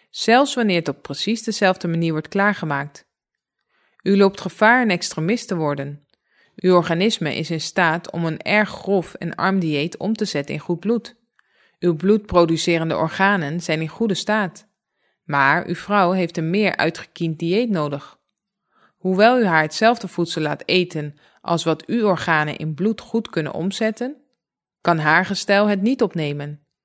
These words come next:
Zij mist vitaliteit en heeft een ruim en versterkend dieet nodig.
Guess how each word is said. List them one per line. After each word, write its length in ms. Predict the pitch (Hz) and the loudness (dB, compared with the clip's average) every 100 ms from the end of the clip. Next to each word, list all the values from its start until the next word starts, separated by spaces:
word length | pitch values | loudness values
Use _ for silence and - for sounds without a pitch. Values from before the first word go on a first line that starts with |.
| _ _ _ | _ _ _
Zij 220 | - 175 | -4 0
mist 320 | 175 240 - | 2 2 0
vitaliteit 840 | - 202 185 160 151 - 214 175 - _ _ | -4 -2 0 0 0 0 0 0 -8 _ _
en 140 | - 175 | -8 0
heeft 240 | 170 170 | 0 0
een 140 | 165 147 | -4 -2
ruim 320 | 160 208 233 | 0 2 0
en 100 | 175 | -2
versterkend 540 | 160 - 202 220 190 | -6 0 0 2 -2
dieet 320 | 156 170 226 | -4 -4 -4
nodig. 480 | 220 160 151 143 - | -4 -4 -4 -10 -20